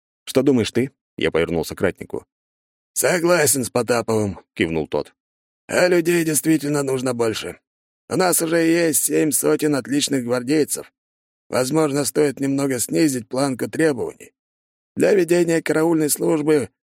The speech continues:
такие чрезмерно обученные люди нам не нужны», — посмотрел он на меня вопросительно. «Ратник, я тебя не узнаю», — неодобрительно покачал головой. «Как ты можешь такое предлагать? Я сказал, что у меня будет лучшая гвардия в мире.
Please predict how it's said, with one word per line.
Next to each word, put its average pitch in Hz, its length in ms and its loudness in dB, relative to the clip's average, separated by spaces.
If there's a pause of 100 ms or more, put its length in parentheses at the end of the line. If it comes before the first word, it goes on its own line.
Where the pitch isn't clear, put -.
(200)
такие 143 480 0
чрезмерно 135 680 0
обученные 131 460 -2
люди 147 240 0
нам 135 240 -2
не 135 80 0
нужны», — 127 460 -2 (200)
посмотрел 82 500 -2
он 78 120 -2
на 80 60 -2
меня 80 180 -2
вопросительно. 78 680 -4 (1000)
«Ратник, 147 540 0 (160)
я 139 200 0
тебя 214 240 2
не 214 80 4
узнаю», — 208 540 0 (160)
неодобрительно 78 600 -2
покачал 80 340 -4
головой. 80 420 -2 (640)
«Как 170 200 0
ты 220 120 2
можешь 208 260 0
такое 202 240 0
предлагать? 190 580 -4 (420)
Я 95 260 -2
сказал, 98 400 0
что - 200 -10
у 90 60 0
меня 101 200 0
будет 101 280 -2
лучшая 123 320 0
гвардия 135 380 2
в 160 40 -2
мире. 175 340 -4